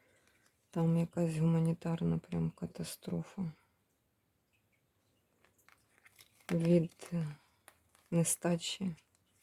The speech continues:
води чи їди, щось трапилось. Заперечую повністю цей негатив.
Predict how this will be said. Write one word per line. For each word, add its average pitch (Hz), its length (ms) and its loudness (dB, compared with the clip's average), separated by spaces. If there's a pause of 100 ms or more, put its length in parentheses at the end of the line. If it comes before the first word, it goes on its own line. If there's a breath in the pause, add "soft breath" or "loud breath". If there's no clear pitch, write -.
(320)
води 160 480 4
чи - 240 -8
їди, 160 600 0
щось - 420 -6
трапилось. 170 720 -6
Заперечую 175 680 -4
повністю - 800 -2 (1000 loud breath)
цей - 240 -4
негатив. 165 920 -2